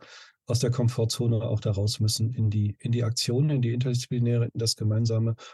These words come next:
auch Programmieren, in die Frage, wie können wir das wirklich gestalten? Und, ähm, natürlich ist auch wichtig, darüber was zu wissen und die Diskurse zu kennen, aber ich denke,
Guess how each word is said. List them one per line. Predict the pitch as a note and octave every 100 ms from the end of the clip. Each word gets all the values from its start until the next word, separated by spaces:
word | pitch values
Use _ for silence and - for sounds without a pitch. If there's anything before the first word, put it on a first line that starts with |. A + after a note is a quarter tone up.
| -
auch | C#3
Programmieren, | B2+ D#3+ C#3 C#3+ D3+ F#2+ -
in | A#2+
die | A#2
Frage, | - - B2
wie | A#2 A#2
können | -
wir | A#2+
das | A2+ A2
wirklich | B2+ - A#2
gestalten? | - - A2+ B2 B2+ B2 - - - _
Und, | C3 A#2
ähm, | D3+ B2 A2 B2
natürlich | B2 A#2+ D3
ist | C#3
auch | B2
wichtig, | A#2 A#2+ A#2+
darüber | A#2+ A2+ A2
was | A2+ -
zu | -
wissen | A2+ B2 C3+ B2+
und | A#2+ A2+
die |
Diskurse | A2 A2 A#2 A#2 B2+
zu | B2 B2
kennen, | B2 A#2+ A#2+
aber | A2+
ich | G#2+
denke, | A#2+ A#2 A#2+ A#2+